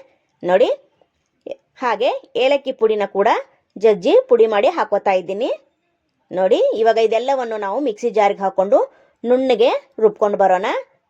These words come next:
ನೋಡಿ ಈ ಥರ ರುಬ್ಕೊಂಡು ಬಂದಿದ್ದೀನಿ ಗಟ್ಟಿಯಾಗಿ. ಒಂದು ಪಾತ್ರೆಗೆ ನಾನು ಅದನ್ನ ತೆಗಿತೀನಿ. ನೋಡಿ ಇಷ್ಟು ಗಟ್ಟಿಯಾಗಿ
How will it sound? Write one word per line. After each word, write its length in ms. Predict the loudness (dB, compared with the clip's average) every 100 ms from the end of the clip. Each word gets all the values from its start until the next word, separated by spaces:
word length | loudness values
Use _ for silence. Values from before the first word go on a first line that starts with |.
| _ _ _ _ _ _ -4
ನೋಡಿ 200 | 0 2 2 -2 _ _ _ _ _ _ _ -6 -4
ಈ 20 | -2
ಥರ 80 | 0 0 -2
ರುಬ್ಕೊಂಡು 300 | -2 -2 -2
ಬಂದಿದ್ದೀನಿ 340 | -4 -4 -4 0
ಗಟ್ಟಿಯಾಗಿ. 480 | -2 0 0 0 -2 -4
ಒಂದು 120 | -6 -2
ಪಾತ್ರೆಗೆ 360 | -2 0 -4 -4 -6
ನಾನು 140 | -6 -4
ಅದನ್ನ 240 | -4 -4 -4 -6 -4 -2
ತೆಗಿತೀನಿ. 480 | -2 -2 -2 -2 -2 -6 _ _ _ _ -2
ನೋಡಿ 160 | 0 -2
ಇಷ್ಟು 180 | -2 0
ಗಟ್ಟಿಯಾಗಿ 560 | 0 2 2 2 -2